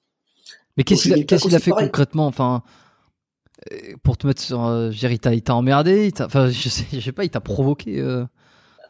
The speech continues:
Speaker 2: Ouais, il te
Speaker 1: curieux.
Speaker 2: provoque,
Speaker 1: Après,
Speaker 2: il te
Speaker 1: euh,
Speaker 2: provoque, il
Speaker 1: t'as
Speaker 2: te
Speaker 1: pas envie d'en pa-, encore une fois, hein, si t'as pas envie d'en parler, on passe au
Speaker 2: Voilà, voilà. Non, mais c'est, c'est, non, mais moi, moi, je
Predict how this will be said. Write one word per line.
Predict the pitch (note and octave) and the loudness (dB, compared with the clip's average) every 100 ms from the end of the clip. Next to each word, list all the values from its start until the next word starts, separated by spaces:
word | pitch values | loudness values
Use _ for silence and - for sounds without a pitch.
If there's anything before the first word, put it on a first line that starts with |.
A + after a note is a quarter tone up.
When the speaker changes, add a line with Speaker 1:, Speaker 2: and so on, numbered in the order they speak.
| _ _ - | _ _ -6
Speaker 2:
Ouais, | C#3 A#3+ A#3+ F3 | -2 2 4 4
il | |
te | C3 | 0
Speaker 1:
curieux. | B2 | -2
Speaker 2:
provoque, | D3 D3+ G3+ | 0 2 2
Speaker 1:
Après, | G3 G3 | 4 4
Speaker 2:
il | F#3 | 4
te | |
Speaker 1:
euh, | C#3+ | 4
Speaker 2:
provoque, | D3 F3 F3+ - | 2 0 -4 -4
il | C3 | -4
Speaker 1:
t'as | C3 | 0
Speaker 2:
te | B2 | 2
Speaker 1:
pas | |
envie | F#3+ | 2
d'en | F3+ | 2
pa-, | E3+ D#3+ | 0 0
encore | D#3 G3 | 4 4
une | G#3 | 4
fois, | A3+ | 2
hein, | F#3 F#3+ | 0 -4
si | - - | -10 -10
t'as | C3+ | -4
pas | - | 0
envie | C#3 | 2
d'en | B2+ | 0
parler, | A#2+ A2 C#3+ | 0 0 -2
on | A2 | -6
passe | A2 | -10
au | - | -4
Speaker 2:
Voilà, | B2 C3+ A2 - | 0 2 0 -4
voilà. | C3 C3 | -4 0
Non, | F3+ | 2
mais | F3+ D#3+ | 4 4
c'est, | D3+ E3+ | 4 0
c'est, | D3 F3+ E3+ | 2 2 4
non, | G3+ | 4
mais | F3 D3 | 2 2
moi, | F3 | 2
moi, | |
je | F3+ | 2